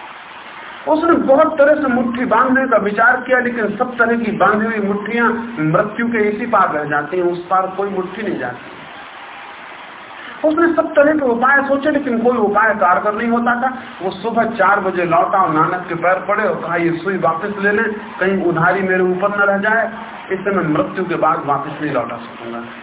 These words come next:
नानक ने कहा, "तुम्हारी संपत्ति का क्या हुआ, साथ नहीं पड़ती? तुम्हारी शक्ति का क्या हुआ, साथ नहीं देती?" वो व्यक्ति बोला, "इस सुई को मृत्यु के पार ले जाने में मेरी संपत्ति सहयोगी नहीं है।"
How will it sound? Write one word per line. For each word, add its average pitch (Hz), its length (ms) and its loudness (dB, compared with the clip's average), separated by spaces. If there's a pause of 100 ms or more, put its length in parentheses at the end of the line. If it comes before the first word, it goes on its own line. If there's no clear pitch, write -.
(100)
नानक 226 320 4
ने 233 100 -2
कहा, 233 180 4
"तुम्हारी 196 360 2
संपत्ति 208 540 -4
का 208 100 2
क्या 139 200 -2
हुआ, 139 220 0
साथ 180 340 0
नहीं 202 160 -4
पड़ती? 202 260 -2 (1400)
तुम्हारी 262 440 4
शक्ति 247 460 2
का 285 120 6
क्या 220 220 2
हुआ, 175 300 2
साथ 190 460 0
नहीं 220 160 0
देती?" 233 460 -4 (500)
वो 175 60 0
व्यक्ति 196 320 0
बोला, 165 400 0 (280)
"इस 185 260 -4
सुई 220 160 -2
को 208 160 -2
मृत्यु 170 460 -2
के 170 100 -2
पार 165 280 2
ले 156 200 0
जाने 160 260 0
में 151 140 0
मेरी 151 180 -4
संपत्ति 151 480 -6
सहयोगी 139 500 -4
नहीं 113 240 -8
है।" - 320 -14